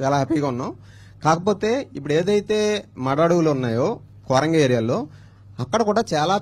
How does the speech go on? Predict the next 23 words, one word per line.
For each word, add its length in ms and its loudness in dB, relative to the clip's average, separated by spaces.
చోట్ల 360 -2
చేపల 340 2
చెరువు 180 2
కోసం 300 -4
ఎంక్రోచ్‌మెంట్ 500 2
జరిగిందండి. 400 -2
అంటే 120 6
ఇప్పటికిప్పుడు 440 2
చూస్తే 340 0
already 320 0
ఇప్పుడు, 200 2
ఇప్పుడు 260 2
ఆ 140 0
చూస్తే 260 4
ప్రస్తుతం 340 0
చేపల 260 4
చెరువులు 220 2
ఉన్నాయి 180 4
కాబట్టి 180 0
ఇక్కడ 140 2
ఏం 160 8
లేదని 280 6
వాదిస్తారండి. 560 0